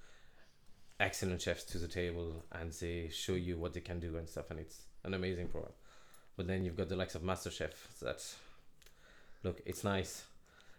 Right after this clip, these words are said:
to watch at the T V if you have nothing else to watch, but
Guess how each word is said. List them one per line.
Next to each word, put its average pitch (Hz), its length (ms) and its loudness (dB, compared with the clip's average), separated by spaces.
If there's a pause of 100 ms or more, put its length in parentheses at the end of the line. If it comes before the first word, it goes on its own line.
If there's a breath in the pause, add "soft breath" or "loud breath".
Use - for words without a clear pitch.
(120)
to 98 120 2
watch 92 220 6
at 82 100 0
the 85 60 0
T 101 180 6
V 92 140 6
if - 120 0
you 98 60 6
have 90 100 4
nothing 92 240 2
else 90 180 2
to 95 80 4
watch, 92 320 4
but 90 260 6